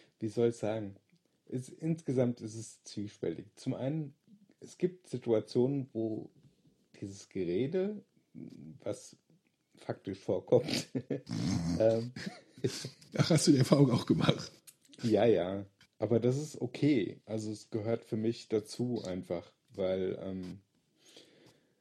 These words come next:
Speaker 1: die Kleinen wollen sich ja mitteilen.
Speaker 2: Ja.
Speaker 1: Die wollen, die wollen einfach ihren tollen Lebensbereich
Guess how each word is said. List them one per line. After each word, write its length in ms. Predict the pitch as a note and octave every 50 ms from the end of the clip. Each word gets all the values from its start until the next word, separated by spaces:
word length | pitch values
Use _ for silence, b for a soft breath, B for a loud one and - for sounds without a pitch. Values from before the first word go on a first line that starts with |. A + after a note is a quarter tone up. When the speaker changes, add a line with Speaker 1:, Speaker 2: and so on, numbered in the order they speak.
| b b _ _ _ _ _ _ _ _ _ _ _ _ _ _ _ _ _ _ _ _ _ _ _ _ _ _ _ _ _ _ _ _ _ _ _ _ _ _ _ _ _ _ _ _ _ _ _ _ _ _ _ _ _ _ _ -
Speaker 1:
die 100 | - -
Kleinen 460 | - - A#2 A2 A#2 B2+ C#3 C#3 A#2+
wollen 240 | A2+ A#2 B2 C#3 D3+
sich 200 | C#3 C3+ C3+ -
ja 80 | A2+ F#2
mitteilen. 640 | F2 F2 E2+ - - - E2+ D2+ D2+ D#2 D#2+ E2+ - _ _ _ _ _ _ _ _ _ _ _ _ _ _ _ _ _ _ _ _ _ _ _ _ _ - - -
Speaker 2:
Ja. 100 | - - -
Speaker 1:
Die 140 | - - -
wollen, 580 | G2+ G#2 A2 A#2+ B2 B2 A#2+ A2 A2 A2 - - _ _ _
die 240 | - A2+ A#2 G#2+ G2
wollen 280 | G#2+ A2 A#2 B2 A#2+ -
einfach 640 | - G#2 A2 A2+ A2 - A2 G#2 G2+ - - - _ _ _ _ _ _ _ _ _ _ _ _ _ _ _ _ _ _ _ _ _ _ _ _ _ _ _ _ _ _ _ _ _ _ _ _ -
ihren 240 | B2 B2 B2 A#2+ A#2+
tollen 580 | - A#2+ A#2+ A#2 C3+ D3 C#3+ C#3+ C#3 C3+ - -
Lebensbereich 2250 | - A#2 A2 B2 C3 D3 E3 D#3+ - - - - - - - - - - _ _ _ _ _ _ _ _ _ - _ - - A#2+ A2 G2+ F#2 F#2 G#2 A2+ A#2+ - - -